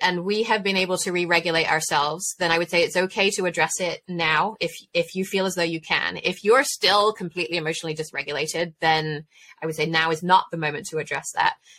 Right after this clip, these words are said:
Um, comfort the child if necessary and just kind of move on for a little bit. And then when everybody's re-regulated and had something to eat and, and, uh, you're not tired and you're not under pressure to get dinner ready or whatever, whatever else is going on in your life, you could say something like,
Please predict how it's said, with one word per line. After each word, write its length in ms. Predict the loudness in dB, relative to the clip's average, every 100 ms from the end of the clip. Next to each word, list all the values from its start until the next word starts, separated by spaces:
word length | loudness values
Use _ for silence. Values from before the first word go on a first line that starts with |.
| _
Um, 160 | -4 -4
comfort 380 | -6 -6 -4 -6
the 60 |
child 280 | 2 4 4
if 140 | 2 -2
necessary 640 | -4 -6 0 2 2 0
and 160 | -2 -4
just 160 | -6
kind 140 | -4 -4
of 80 | -2
move 260 | -2 4
on 180 | 4 2
for 140 | -2
a 60 | -4
little 240 | -4 -8
bit. 220 | -4 -4 -6 _ -20 -20 _
And 100 | 2
then 140 | 2
when 100 | 4 4
everybody's 460 | 4 2 0 -2
re-regulated 920 | -2 2 2 2 2 0 0 -2 -2 -4 -4
and 160 | -4
had 340 | -6 -4 -4 -4
something 200 | -4 -2
to 80 |
eat 360 | -2 -2 -2 -2
and, 480 | 0 0 -2 -4 -8 -8
and, 280 | -4 -4 -4 -6 -6
uh, 240 | -4 -2 -2
you're 140 | -2
not 240 | 0 0 2
tired 460 | 4 4 4 2 0
and 180 | -2
you're 100 | 0
not 220 | 2 0 0
under 260 | -4 -2 -4
pressure 300 | -6 -8 -6
to 60 | -4
get 160 | -2
dinner 180 | 0 2
ready 300 | 2 2 0
or 80 | 0
whatever, 480 | 2 0 2 -2 -2
whatever 280 | 0 2 2
else 180 | -2
is 80 | -4
going 200 | -4 0
on 120 | 0
in 80 | -2
your 100 | -2
life, 320 | -2 -2 -6 -18 -20 -18 -18 -20 _
you 120 | -4
could 120 | -2 2
say 140 | 2
something 300 | 2 0 2
like, 260 | 4 2